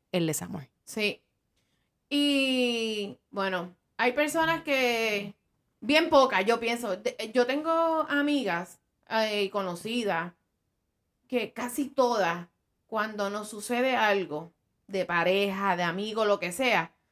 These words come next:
Speaker 2: es bien difícil aceptar que al-, alguna persona ya no quiera compartir con nosotros.
Speaker 1: Es bien difícil.
Speaker 2: Ujú. Es bien difícil y bien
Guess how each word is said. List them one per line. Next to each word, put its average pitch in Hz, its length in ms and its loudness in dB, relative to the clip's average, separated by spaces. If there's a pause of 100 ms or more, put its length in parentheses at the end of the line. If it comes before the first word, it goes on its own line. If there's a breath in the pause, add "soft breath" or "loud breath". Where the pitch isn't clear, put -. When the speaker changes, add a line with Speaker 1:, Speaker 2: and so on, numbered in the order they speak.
(180)
Speaker 2:
es 202 120 -4
bien 240 200 0
difícil 262 420 0
aceptar 202 720 2 (460)
que 214 140 -6
al-, 214 440 -2
alguna 202 380 0
persona 233 360 -2
ya 180 120 2
no 185 120 -4
quiera 202 220 -2
compartir 196 460 -4
con 190 160 -6
nosotros. 175 440 -8 (640)
Speaker 1:
Es 185 140 2
bien 185 220 4
difícil. 143 460 -4 (360)
Speaker 2:
Ujú. 233 300 -10 (320)
Es 233 300 -2
bien 262 260 0
difícil 302 720 -2 (100)
y 226 160 -8
bien 233 260 -6